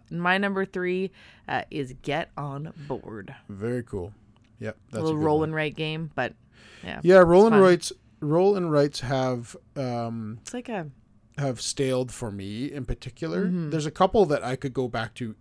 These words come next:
Speaker 2: easily.
Speaker 1: Yeah.
Speaker 2: But
Speaker 1: Welcome to the Moon.
Speaker 2: w-, yeah, Welcome to the Moon is
Speaker 1: Yeah.
Speaker 2: right there, and same with,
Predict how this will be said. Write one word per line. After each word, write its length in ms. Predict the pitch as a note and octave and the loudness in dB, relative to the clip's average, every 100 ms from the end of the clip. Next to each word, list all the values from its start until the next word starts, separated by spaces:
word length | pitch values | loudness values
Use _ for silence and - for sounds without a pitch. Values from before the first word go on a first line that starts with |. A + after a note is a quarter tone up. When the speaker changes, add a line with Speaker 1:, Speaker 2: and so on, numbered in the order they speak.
| - | -10
Speaker 2:
easily. 640 | D3+ C#3 A2+ F#2+ D#2+ - - | -6 -4 -6 -8 -12 -16 -6
Speaker 1:
Yeah. 300 | F#3+ C#3 C#3+ C3 | -2 -2 -4 -6
Speaker 2:
But 480 | C3+ C#3+ C3 - - | 0 2 2 -4 -10
Speaker 1:
Welcome 380 | D3+ C#3+ D3+ D3 | -2 -2 -2 -8
to 100 | C3+ | -10
the 80 | C3 | -12
Moon. 300 | C3 C3+ D3 - | -10 -10 -12 -12
Speaker 2:
w-, 240 | B2 C3+ | -10 -8
yeah, 100 | A2 | -6
Welcome 340 | G2 A#2 C#3+ A#2+ | -6 -6 -6 -6
to 40 | |
the 60 | G#2 | -8
Moon 240 | A2+ G#2 | -8 -8
is 180 | G2 - _ - | -10 -14 _ -14
Speaker 1:
Yeah. 260 | G3+ A2+ - | -10 -8 -6
Speaker 2:
right 320 | A#2+ B2+ A#2+ | -6 -6 -6
there, 200 | A2+ G#2 | -6 -6
and 120 | G2+ | -6
same 240 | C3+ A2+ | -6 -6
with, 200 | A2 G#2+ | -6 -8